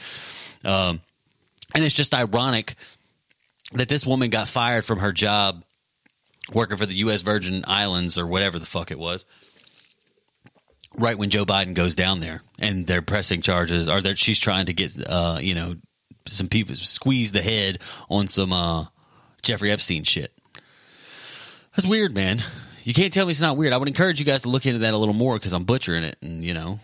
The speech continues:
it is what it is. But, uh, yeah, so, I mean, they basically just,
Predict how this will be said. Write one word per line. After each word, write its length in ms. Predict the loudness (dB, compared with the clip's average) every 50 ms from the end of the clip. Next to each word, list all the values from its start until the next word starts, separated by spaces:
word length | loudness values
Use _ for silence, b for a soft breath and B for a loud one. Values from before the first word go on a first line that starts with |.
| -14 -16 -14
it 120 | -8 -6 -4
is 120 | -4 -4
what 80 | -4 -4
it 100 | -2 0
is. 320 | 2 2 0 0 -4 -8 _
But, 280 | -4 -2 0 0 -2 -4 _ _ _ _ _ -2
uh, 320 | 0 2 2 2 2 0 0
yeah, 300 | 0 0 0 0 -4 -8 -12 _ _ _
so, 520 | -2 0 0 2 2 0 0 -2 -4 -6 -10 _ _ _ _ _ _ _ _ _ _ _ _ _ _ _ _ _ -4
I 120 | -2 0
mean, 420 | 2 2 2 2 2 0 -2 -4 -8 -12 _ _ _ _ _ -8
they 420 | -4 -2 0 0 0 0 -2 -4 -8 -14 -12 -4
basically 540 | -2 -2 0 0 0 -2 0 0 2 2 2
just, 480 | 2 2 2 2 2 2 0 -2 -4